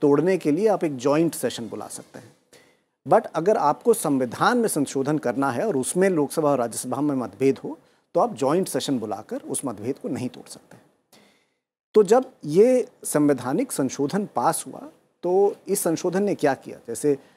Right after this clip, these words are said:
देश रतन जी बता रहे थे कि, आ, हमारे संविधान में समानता है, तो आर्टिकल पन्द्रह और सोलह समानता की बात करता है और ये कहता है कि जो, आ, हमारा स्टेट है, वो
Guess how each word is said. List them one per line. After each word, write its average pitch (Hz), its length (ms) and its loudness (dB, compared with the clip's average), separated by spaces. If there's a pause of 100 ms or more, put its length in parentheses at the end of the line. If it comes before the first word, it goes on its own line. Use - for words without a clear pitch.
(240)
देश 131 180 0
रतन 151 200 0
जी 143 120 2
बता 120 260 -2
रहे 147 160 4
थे 156 200 -2
कि, 170 400 0 (200)
आ, 123 120 -4
हमारे 123 480 2
संविधान 123 440 -6
में 147 120 2
समानता 120 500 -4
है, 110 160 -6 (680)
तो 143 340 4
आर्टिकल 127 360 -2
पन्द्रह 131 340 0
और 139 120 4
सोलह 131 280 -4
समानता 120 460 -4
की 143 140 -2
बात 123 280 0
करता 139 260 -6
है 269 200 -10 (360)
और 175 120 2
ये 226 180 0
कहता 202 340 2
है 214 200 -2
कि 240 420 -2
जो, 202 420 4
आ, 151 500 0
हमारा 156 600 4 (360)
स्टेट 226 480 4
है, - 360 -8 (280)
वो 226 500 8